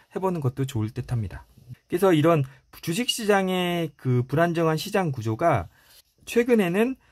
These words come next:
뭐 지수 차익 거래나 포트폴리오 투자라는 두 가지 새로운 투자 전략이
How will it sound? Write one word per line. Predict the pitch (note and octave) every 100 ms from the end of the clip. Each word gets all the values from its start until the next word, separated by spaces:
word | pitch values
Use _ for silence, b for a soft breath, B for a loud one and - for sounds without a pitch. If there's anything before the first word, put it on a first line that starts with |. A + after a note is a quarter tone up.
| b
뭐 | A#2+
지수 | B2+ E3+ B3 -
차익 | A#3 A3 G#3+
거래나 | C#3 B2 C#3+ E3+ A2+ -
포트폴리오 | C4+ - D4 - B3 G#3 G3
투자라는 | F#3 A#3 - G3+ D3+ A#2 B2 B2
두 | -
가지 | D3 E3+ E3
새로운 | G#3+ G3+ F#3+
투자 | - B3+ A3
전략이 | D3 C3+ C3+ B2+ F#3+ B3+